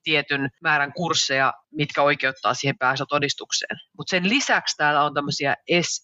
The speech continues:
A T-testejä, eli sat-testejä, ja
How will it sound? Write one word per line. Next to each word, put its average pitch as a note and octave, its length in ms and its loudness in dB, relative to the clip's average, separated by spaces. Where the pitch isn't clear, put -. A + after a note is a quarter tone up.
A C3+ 40 2
T-testejä, G3+ 800 -2
eli D#3 160 -2
sat-testejä, F3 840 -2
ja D#3+ 240 2